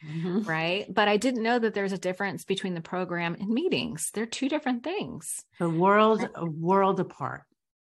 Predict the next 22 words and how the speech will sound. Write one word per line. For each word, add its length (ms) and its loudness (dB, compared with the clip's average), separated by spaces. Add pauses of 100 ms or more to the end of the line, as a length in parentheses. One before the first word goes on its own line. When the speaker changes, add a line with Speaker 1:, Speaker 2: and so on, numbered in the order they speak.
(200)
Speaker 2:
Worlds 400 0
apart, 520 0
right? 320 -2
The, 240 -2
the, 360 0
the 80 -2
program 480 -2
is 160 -6
the 100 -6
steps, 720 -6 (520)
and 540 -4
there's 300 -2
a 60 -4
way 320 0
to 100 -10
find 300 -4
a 40 -8
sponsor. 680 -4
There's, 340 -2
and, 260 -2
and 220 0
the, 160 0